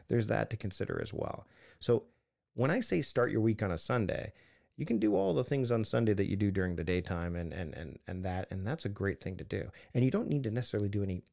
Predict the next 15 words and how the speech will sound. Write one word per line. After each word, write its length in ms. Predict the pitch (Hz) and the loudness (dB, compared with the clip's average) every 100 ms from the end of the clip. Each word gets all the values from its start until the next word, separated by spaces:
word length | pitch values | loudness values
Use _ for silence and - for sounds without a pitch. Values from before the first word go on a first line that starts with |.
| _ _ _ _ | _ _ _ _
physical 540 | - 117 113 110 107 - | 0 0 0 0 0 -2
actions 480 | 101 98 - 90 80 | -6 -10 -8 -8 -8
or, 60 | 92 | -8
or 200 | - 90 | -6 -6
any 140 | 92 | -6
tasks, 460 | 92 120 92 - - | -4 -4 -4 -8 -10
but 260 | - - | -8 -8
to 100 | - | -10
just 260 | 104 - - | -10 -8 -4
map 380 | 95 98 127 - | -2 0 -2 0
out 180 | 120 - | -2 0
the 80 | |
week 220 | 92 113 - | -2 -2 -4
to 80 | |
come 320 | - - 151 | -8 -4 -4